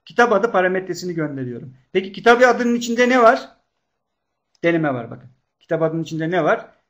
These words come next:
Deneme var. Şimdi hangisiyle hangisi eşleşiyor burada bakın? Buradaki kitap adıyla buradaki kitap adı birbiriyle ne yapmış oluyor? Eşleşmiş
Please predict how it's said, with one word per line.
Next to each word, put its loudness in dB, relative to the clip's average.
Deneme 0
var. -12
Şimdi 2
hangisiyle 4
hangisi 2
eşleşiyor -2
burada -6
bakın? -6
Buradaki 2
kitap 2
adıyla 2
buradaki 0
kitap -2
adı -2
birbiriyle -2
ne -2
yapmış -2
oluyor? -2
Eşleşmiş -4